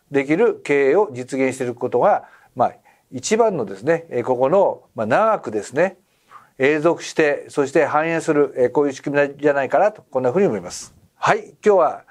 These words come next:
いい会社の代名詞と言われている、えー、稲食品工業の永続する仕組みについて少し、えー、お話をしました。えー、このチャンネルではですね、えー、主に経営に関する情報をですね、えー、平日五日間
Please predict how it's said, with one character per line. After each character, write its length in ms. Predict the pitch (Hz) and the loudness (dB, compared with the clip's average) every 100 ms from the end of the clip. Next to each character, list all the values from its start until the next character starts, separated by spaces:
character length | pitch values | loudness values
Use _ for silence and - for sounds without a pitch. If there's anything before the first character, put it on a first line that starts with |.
| - | -8
い 140 | 190 | -6
い 40 | 196 | -2
会 180 | 147 123 | -2 -2
社 80 | |
の 80 | 110 | -2
代 220 | 139 190 | 0 0
名 180 | 220 240 | -2 -4
詞 80 | - | 0
と 80 | 143 | 2
言 80 | 127 | 2
わ 60 | |
れ 60 | 120 | 2
て 100 | 147 | 0
い 40 | |
る、 280 | 190 165 - | 0 0 -2
え 120 | 127 123 | -4 -2
ー、 100 | 139 | 0
稲 200 | 160 156 | -2 -2
食 220 | 165 165 | 0 0
品 140 | 160 | 0
工 220 | 156 156 | 0 0
業 220 | 117 110 110 | 2 0 2
の 300 | 151 123 - - - | 0 -2 -6 -14 0
永 220 | 165 214 | 2 2
続 240 | 214 208 | 0 -4
す 80 | - | -2
る 100 | 196 | -2
仕 140 | - - | -2 -4
組 160 | 220 | -2
み 60 | 233 | -2
に 60 | |
つ 80 | 220 | -2
い 80 | 254 | 0
て 220 | 151 110 | 0 0
少 200 | - 131 | -4 -8
し、 140 | - 190 127 | -2 -2 0
え 220 | 131 110 | 2 2
ー、 20 | |
お 60 | 107 | 0
話 300 | 113 117 127 | -2 -2 0
を 80 | 202 | -2
し 120 | 139 | -2
ま 100 | 110 | -6
し 60 | - | -6
た。 200 | 80 - _ - - - - - | -8 -10 _ -20 -20 -20 -8 -2
え 100 | 143 | 0
ー、 40 | |
こ 120 | 196 | 0
の 100 | 233 | 0
チ 100 | 240 | -2
ャ 80 | 247 | -4
ン 60 | 254 | -2
ネ 80 | |
ル 100 | 240 | 0
で 100 | 254 | 2
は 60 | 220 | 2
で 60 | 131 | 0
す 100 | 139 | -2
ね、 220 | 127 - _ 143 | -4 -6 _ 0
え 160 | 147 | 2
ー、 40 | 185 | 2
主 160 | 226 | 0
に 160 | 175 143 | -2 -2
経 180 | - 208 | -2 -2
営 80 | 208 | 0
に 60 | |
関 220 | 208 208 | 0 0
す 120 | - 180 | -2 -2
る 200 | 135 120 | -2 0
情 220 | 165 160 | 2 2
報 200 | 160 165 | 2 2
を 80 | 143 | 0
で 100 | 104 | -2
す 120 | 127 | -2
ね、 220 | 151 151 _ - | -2 -4 _ -4
え 460 | 123 120 113 110 - _ - | 2 4 4 0 -6 _ 0
ー、 20 | |
平 120 | 175 | 2
日 320 | 190 - 170 | 2 0 -2
五 160 | 131 - | -2 0
日 140 | 226 | 2
間 280 | 190 127 | 2 0